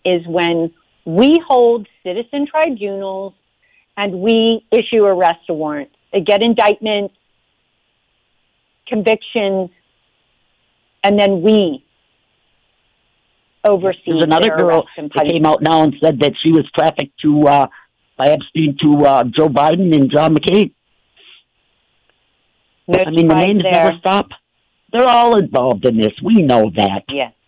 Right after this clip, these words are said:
Speaker 1: Yeah.
Speaker 2: And that's why they're all involved in covering it up. But I don't think they're gonna, I don't think it's gonna work because our global army is gonna take these filthy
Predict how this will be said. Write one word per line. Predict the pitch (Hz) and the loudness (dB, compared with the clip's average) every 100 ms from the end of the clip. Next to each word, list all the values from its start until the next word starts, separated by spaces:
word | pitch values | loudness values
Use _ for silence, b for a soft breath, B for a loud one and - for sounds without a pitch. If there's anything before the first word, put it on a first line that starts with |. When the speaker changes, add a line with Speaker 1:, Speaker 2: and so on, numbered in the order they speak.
| _ _ _ _ _ | _ _ _ _ _
Speaker 1:
Yeah. | 131 117 - | -8 -8 -6
Speaker 2:
And | 123 | -2
that's | 156 139 | 0 2
why | 143 147 | 0 2
they're | 131 | 2
all | 139 156 | 2 2
involved | 131 147 143 117 | 2 2 0 0
in | 120 | -2
covering | - 151 165 160 | -2 -2 2 2
it | 165 | 2
up. | 113 - - _ _ - | 2 -2 -8 _ _ -14
But | 117 - b b | -14 -16 b b
I | 143 | -4
don't | 202 196 | -2 -2
think | 185 165 | -2 -2
they're | |
gonna, | 151 156 147 - | -2 0 -2 -2
I | - | -2
don't | 202 - | -2 0
think | 170 | -4
it's | - | -4
gonna | - 143 | -4 -2
work | 135 131 _ | 0 -2 _
because | 113 117 | -8 -4
our | 120 151 | -2 -2
global | 135 151 131 120 | 0 -2 0 0
army | 127 127 117 - _ | 2 2 0 -8 _
is | - 92 | -10 -2
gonna | 117 139 | -2 0
take | 113 117 - | -2 -2 -2
these | 117 113 _ _ _ _ - | -4 -4 _ _ _ _ -6
filthy | 139 175 - 76 | -4 -4 -4 -6